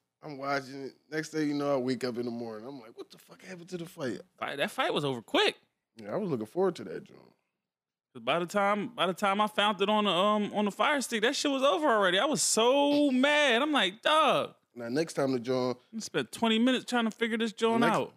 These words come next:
Speaker 1: next time, I know the, the one link I use always work. There don't be no problems. It, anytime there's a boxing joint. So
Speaker 2: Yeah,
Speaker 1: next
Speaker 2: Stream-,
Speaker 1: time, yeah.
Speaker 2: Streamy's been on some bullshit trying to charge niggas now.
Speaker 1: Yeah, nah, they be, they be getting on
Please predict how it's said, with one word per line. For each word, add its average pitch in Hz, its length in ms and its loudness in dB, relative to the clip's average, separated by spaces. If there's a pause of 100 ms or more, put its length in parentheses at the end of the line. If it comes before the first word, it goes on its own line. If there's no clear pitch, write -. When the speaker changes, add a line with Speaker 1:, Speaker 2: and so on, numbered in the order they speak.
(140)
Speaker 1:
next 147 180 -4
time, 120 260 -4
I 135 40 0
know 139 180 2 (180)
the, 107 140 -10 (100)
the 107 60 -20
one 139 420 -2
link 135 260 -2
I 127 80 0
use 113 320 -2
always 113 520 0
work. 95 240 -12 (760)
There 110 80 -18
don't 110 160 -18
be 98 80 -16
no 110 200 -8
problems. 92 480 -14 (640)
It, 101 180 -10 (360)
anytime 110 460 -6
there's 101 120 -10
a 98 40 -12
boxing 95 480 -12
joint. 69 120 -20 (380)
So 214 60 -6
Speaker 2:
Yeah, 190 100 -2
Speaker 1:
next 120 100 -4
Speaker 2:
Stream-, 254 280 0
Speaker 1:
time, - 20 0
yeah. 196 80 -4
Speaker 2:
Streamy's 233 500 2
been 175 160 -2
on 180 120 0
some 139 140 -10
bullshit 208 380 -2
trying 180 260 0
to - 60 -12
charge 208 340 2
niggas 180 260 -4
now. 196 480 -2
Speaker 1:
Yeah, 120 120 0
nah, 113 320 -2
they 127 120 4
be, 143 140 0
they 127 140 2
be 214 120 0
getting 120 240 0
on 110 320 -2